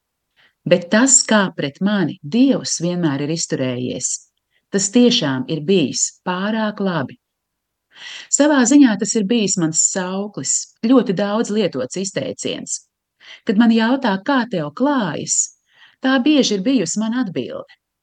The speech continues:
Un tad tikai sākas cilvēku uzreiz mēdz izrādīt savu māņticību, nepiesauc nelaimi. Bet, kad to saka cilvēki kristīgā draudzē, tad nu man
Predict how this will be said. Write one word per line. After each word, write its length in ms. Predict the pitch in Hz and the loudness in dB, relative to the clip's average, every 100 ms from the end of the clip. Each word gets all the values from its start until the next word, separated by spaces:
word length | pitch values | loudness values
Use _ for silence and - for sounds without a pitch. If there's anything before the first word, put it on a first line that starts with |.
| _ _ _ _ _ _ _ | _ _ _ _ _ _ _
Un 340 | 202 240 233 196 | -2 0 0 0
tad 240 | 170 170 | -2 -2
tikai 300 | - 165 151 139 | -4 -4 -4 -4
sākas 520 | - 185 165 - - | -2 -2 -2 -4 0
cilvēku 500 | 247 247 214 175 175 | 4 4 2 0 -2
uzreiz 540 | 160 185 202 226 247 247 | -2 0 0 2 2 0
mēdz 460 | - 196 214 180 - | -4 -2 -2 -4 -4
izrādīt 640 | 226 202 180 135 131 135 - | -4 -2 -2 -2 -2 -4 0
savu 220 | 151 170 | 0 2
māņticību, 800 | 165 175 233 247 - 139 127 123 _ _ - - | 0 2 2 0 -4 -6 -6 -8 _ _ -20 -8
nepiesauc 680 | 151 156 190 190 190 202 196 | -2 0 4 4 4 0 2
nelaimi. 640 | 220 233 190 151 147 135 131 _ _ _ _ _ _ _ | 2 2 0 2 0 -2 -6 _ _ _ _ _ _ _
Bet, 120 | - 185 | -8 2
kad 200 | 269 269 | 2 4
to 80 | 240 | 2
saka 380 | - 247 262 202 | 2 -4 -4 -4
cilvēki 640 | - 302 247 165 151 - | 0 2 2 0 -6 -8
kristīgā 600 | - 269 254 180 151 156 | -2 0 2 0 0 -4
draudzē, 540 | 160 233 262 208 - 101 - | -2 0 2 0 -2 -6 -6
tad 220 | 247 254 | 0 2
nu 140 | 208 175 | 2 2
man 180 | 208 | 2